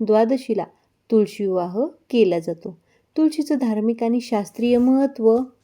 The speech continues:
तुळस ही बहुगुणी आणि प्रभावी औषध आहे, त्यामुळे शास्त्राने देवपूजा आणि श्राद्ध यामध्ये तुळस आवश्यक आहे, सांगितले आहे. एखाद्याच्या गळ्यात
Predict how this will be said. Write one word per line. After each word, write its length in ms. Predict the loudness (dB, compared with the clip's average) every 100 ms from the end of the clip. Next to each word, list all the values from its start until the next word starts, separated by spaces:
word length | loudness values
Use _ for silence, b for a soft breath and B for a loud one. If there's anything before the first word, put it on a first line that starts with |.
| _ _ _ _
तुळस 260 | 0 0 2
ही 60 | 2
बहुगुणी 600 | 4 4 4 0 -2 -4 -4
आणि 220 | 0 0
प्रभावी 480 | 2 2 2 0 2
औषध 340 | 2 0 -8
आहे, 200 | -10 -10 -14 -8 -4
त्यामुळे 380 | -2 -4 -6
शास्त्राने 640 | -6 -6 -6 -6 -4 -2 -4 b b b -6
देवपूजा 640 | 4 6 6 2 -2 -2
आणि 300 | -4 -4 -4
श्राद्ध 560 | -4 -2 -2 -2 -4 -8 -8 b b _
यामध्ये 600 | -4 -4 -6 -10 -4 -6
तुळस 460 | -4 2 4 4 0
आवश्यक 540 | -6 -4 -8 -2 -4 -2
आहे, 300 | -8 -8 -10 -12 _ -10
सांगितले 500 | -8 -6 -8 -4 -4
आहे. 220 | -4 -12 b b b b b -2
एखाद्याच्या 960 | -2 -2 -4 -4 -6 -8 -8 -6 -4
गळ्यात 240 | -2 -2